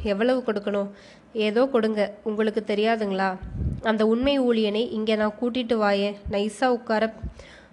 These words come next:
வச்சு பேசிக்கிட்டே போலீஸ்க்கு ஃபோன் பண்ணிடலாம்" என்றார் கமலக்கண்ணன். "சேச்சே, அது கூடாது. அவன் யமகாதகன், கூப்பிட்டால் வரமாட்டான். நமக்குத்தான் வீண் வம்பு. எதையாவது தாறுமாறா எழுதி நாலு பேர் அதை வாங்கியும் பார்த்தாச்சுன்னா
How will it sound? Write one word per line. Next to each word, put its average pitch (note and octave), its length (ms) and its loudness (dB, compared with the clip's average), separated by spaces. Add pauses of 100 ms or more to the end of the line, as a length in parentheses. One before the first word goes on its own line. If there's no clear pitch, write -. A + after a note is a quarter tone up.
(180)
வச்சு A3 360 -2
பேசிக்கிட்டே A#3 1300 -2
போலீஸ்க்கு A#3+ 640 2
ஃபோன் A3 320 0
பண்ணிடலாம்" G3 600 0
என்றார் G3+ 340 0
கமலக்கண்ணன். G3 600 -2 (340)
"சேச்சே, A#3 440 0
அது G#3 240 0
கூடாது. G#3 480 2 (120)
அவன் G#3 280 0
யமகாதகன், G#3 720 0 (440)
கூப்பிட்டால் A#3+ 460 2
வரமாட்டான். G3+ 540 -2 (520)
நமக்குத்தான் A3 640 0
வீண் A3 220 0
வம்பு. G3+ 320 -2 (180)
எதையாவது G#3+ 600 2
தாறுமாறா A3+ 500 4
எழுதி G#3+ 320 0
நாலு G3 280 2
பேர் A3+ 160 0
அதை A3 180 2
வாங்கியும் G#3 520 0
பார்த்தாச்சுன்னா G3+ 680 0